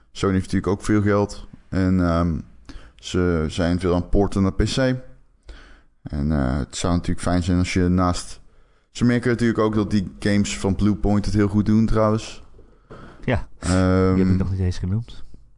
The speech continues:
Speaker 2: <laughs>
Speaker 1: n-, nee, dat, die, ja, die tweet, ja, wil je het daarover hebben?
Speaker 2: Nou ja, de Japanse, eh, eh, social media account van, eh,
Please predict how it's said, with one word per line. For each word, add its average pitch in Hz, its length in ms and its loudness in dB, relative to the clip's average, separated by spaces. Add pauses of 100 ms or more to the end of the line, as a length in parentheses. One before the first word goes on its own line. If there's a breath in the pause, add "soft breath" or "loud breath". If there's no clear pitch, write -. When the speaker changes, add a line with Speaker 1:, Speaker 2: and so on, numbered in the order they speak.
Speaker 2:
<laughs> 101 520 2
Speaker 1:
n-, 101 160 2 (180)
nee, 95 520 2
dat, - 360 -4
die, 101 120 4
ja, 101 200 4
die 98 120 2
tweet, 117 400 2
ja, 104 140 2
wil 101 100 2
je 98 40 2
het 101 100 2
daarover 113 320 0
hebben? 131 280 0
Speaker 2:
Nou 131 240 2
ja, 131 140 2
de 104 140 0
Japanse, 147 640 -2
eh, 107 760 0
eh, 87 40 -4
social 98 360 -4
media 95 240 -2
account 90 340 -2
van, 85 260 0
eh, 78 180 0